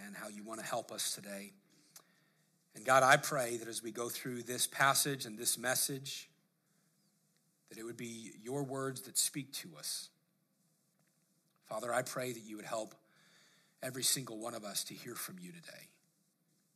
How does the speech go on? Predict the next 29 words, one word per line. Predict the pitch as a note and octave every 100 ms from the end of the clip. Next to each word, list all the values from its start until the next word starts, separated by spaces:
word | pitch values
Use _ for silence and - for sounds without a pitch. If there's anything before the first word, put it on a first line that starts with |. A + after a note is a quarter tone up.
| _ _ _ _ _ _ _
God, | - A#2 A#2
help | A#2 A#2 -
those | - A#2+ B2 A#2 -
that | A2+
are | G#2+
here | - C3 B2 A#2+ A2+
that | G2+
are | F#2+ -
hurting | D3+ B2 F#2+ E2
to | -
be | G#2
encouraged. | G2+ F#2+ - F#2 D#2 - - _ _ _ _ _ _ _ _ _ _ -
Those | C3 C3+ C3+ B2 -
that | B2
have | G#2 G#2+
had | B2
a | A#2
great | B2 C3 C#3 -
week | A#2+ A#2 G2+ -
to | G#2
just | G#2 -
be | G2+
challenged | - A#2+ A#2+ G#2+ G#2 -
to |
keep | A2+ - A2+
moving | A2+ G#2+ G2+
forward | - G2 F#2
for | - D#2+
you. | F2+